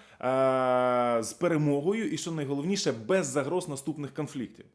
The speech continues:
Зрозуміло, що нам трошки не зовсім підходить п'ять років,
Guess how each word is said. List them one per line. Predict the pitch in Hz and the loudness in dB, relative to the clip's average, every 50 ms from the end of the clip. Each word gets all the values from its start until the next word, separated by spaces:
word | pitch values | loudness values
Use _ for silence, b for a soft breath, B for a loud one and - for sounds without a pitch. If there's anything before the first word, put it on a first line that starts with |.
| b b b b - | b b b b -16
Зрозуміло, | 123 135 131 196 208 220 233 | -14 -8 -8 -6 -4 -4 -6
що | - 160 | -6 -4
нам | 165 170 160 | -6 -6 -6
трошки | 147 - 165 175 165 - - 156 | -6 -6 -6 -6 -6 -6 -8 -8
не | 143 165 202 | -6 -4 -2
зовсім | 202 165 135 127 - 117 123 117 | 0 0 0 -2 -2 -4 -8 -8
підходить | 131 123 - - 160 131 143 156 143 147 - | -8 -12 -8 -6 -4 -2 -2 -4 -4 -2 0
п'ять | - 147 135 - | 2 2 2 2
років, | 135 131 123 117 110 147 151 170 | 0 0 0 0 -2 -4 -6 -4